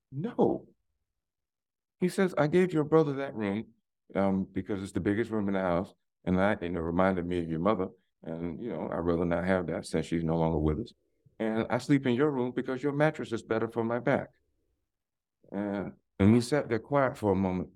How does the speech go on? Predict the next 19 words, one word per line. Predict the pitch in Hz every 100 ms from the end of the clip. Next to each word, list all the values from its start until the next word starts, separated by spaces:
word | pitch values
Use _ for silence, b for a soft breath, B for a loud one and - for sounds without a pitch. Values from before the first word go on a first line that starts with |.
| _ _ _ _ _ -
And | 107
then | 113 127
he | 135
leans | 131 143 147
close | 160 151
to | -
me | 110 95 92
and | 90
he | 107
says, | 104 110 101 95 - _ _ _ _ _ _ _ _ _ _ _ _ _ _ _ _ _ _ _ _
"What | 139 170
is | 170 147
it | 131
about | 120 120 120 -
me | 80 - - _ _ _ _ _ _ _
that | 95
makes | 95 107 101
it | -
seem | - 101 90 82